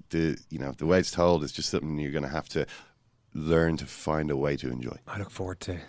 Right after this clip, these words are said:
Speaker 2: the appearance of the third part of the trilogy in our twenty seventeen book review. In the meantime, Pep is in the mix there. Kieran Donaghy also. Who else? We've got Colin McCarron's book, Paul O'Connell.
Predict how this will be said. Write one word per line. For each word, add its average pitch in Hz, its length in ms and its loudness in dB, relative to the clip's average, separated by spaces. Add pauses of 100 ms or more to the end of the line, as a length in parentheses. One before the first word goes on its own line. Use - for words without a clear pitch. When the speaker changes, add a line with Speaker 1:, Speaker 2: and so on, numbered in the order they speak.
(300)
Speaker 2:
the 92 100 -8
appearance 90 380 -6
of - 180 -12
the 90 220 -2 (180)
third 110 220 4
part 95 120 2
of 90 60 0
the 95 60 -4
trilogy 92 360 -4
in 92 60 -2
our 92 80 -2
twenty 98 200 -4
seventeen 104 480 0
book 95 220 -4
review. 98 180 -4
In 95 60 -2
the 101 60 2
meantime, 104 340 2
Pep - 260 2
is 110 120 2
in 120 120 8
the 117 60 6
mix 113 280 6
there. 113 180 6
Kieran 110 300 2
Donaghy 110 420 6
also. 107 400 2 (320)
Who 107 60 0
else? 98 100 0
We've 98 60 -2
got 98 120 -2
Colin 113 260 4
McCarron's 107 520 2
book, - 400 -2 (180)
Paul 110 220 2
O'Connell. 104 580 0